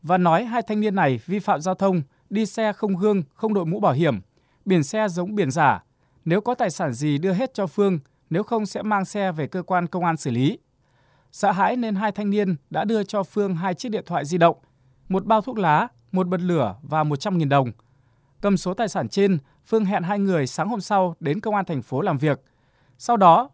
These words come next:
Phương đi cắm chiếc điện thoại iPhone sáu S được sáu trăm nghìn đồng, chia cho Ngân cùng tiêu xài.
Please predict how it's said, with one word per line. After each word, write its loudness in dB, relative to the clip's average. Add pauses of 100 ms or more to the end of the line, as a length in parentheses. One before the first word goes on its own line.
Phương 0
đi -2
cắm -2
chiếc -8
điện -4
thoại 0
iPhone -2
sáu -4
S 0 (280)
được -2
sáu -2
trăm -4
nghìn 2
đồng, 4 (320)
chia 0
cho -4
Ngân 0
cùng -4
tiêu -4
xài. 4